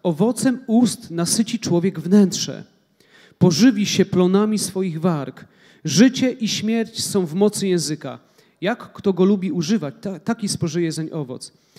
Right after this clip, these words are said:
Życie i śmierć, życie i śmierć są w mocy języka. Ja m-, ja wtedy pamiętam, czytałem te, te słowa i myślałem sobie, niesamowicie ogro-, niesamowicie dużą wagę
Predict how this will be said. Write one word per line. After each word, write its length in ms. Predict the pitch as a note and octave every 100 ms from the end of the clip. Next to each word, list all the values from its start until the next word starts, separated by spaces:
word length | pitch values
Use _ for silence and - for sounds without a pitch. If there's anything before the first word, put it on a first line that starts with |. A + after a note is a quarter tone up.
| _ - -
Życie 320 | D3 B3+ C4
i 120 | A3
śmierć, 640 | - G#3+ B3 G3+ F3+ - - _ _ _ _ _ _ _ _
życie 300 | - A3+ B3
i 120 | - F#3+
śmierć 300 | - G#3 G#3
są 220 | - G#3
w 80 | E3
mocy 320 | G#3+ A3 G#3+
języka. 600 | G3+ F3 F3 - C3 A#2+ _ _ _ _ -
Ja 80 |
m-, 200 | E3+ F3+ F#3+
ja 100 | F3+
wtedy 280 | - G#3 G3+
pamiętam, 420 | G3+ G#3+ G#3 F#3+ _ _ _ _ _
czytałem 460 | E3+ G3+ A#3+ C4
te, 340 | - A3 G3+ F#3+
te 120 | F#3
słowa 340 | G#3+ F#3 D#3
i 80 | D3+
myślałem 260 | D3+ - D3+
sobie, 220 | - C#3+
niesamowicie 920 | D#3 G3 A3 A#3+ A#3+ A3+ A3 B3 A#3+ A3 _ _ _ -
ogro-, 320 | E3+ F#3 F#3+ - - _ _ _
niesamowicie 840 | F#3+ G3 A3+ A3+ A3+ - A3+ G#3+ G3+ _ _ _ -
dużą 420 | C#3+ C4 B3+ G#3
wagę 320 | E3+ A3+ G3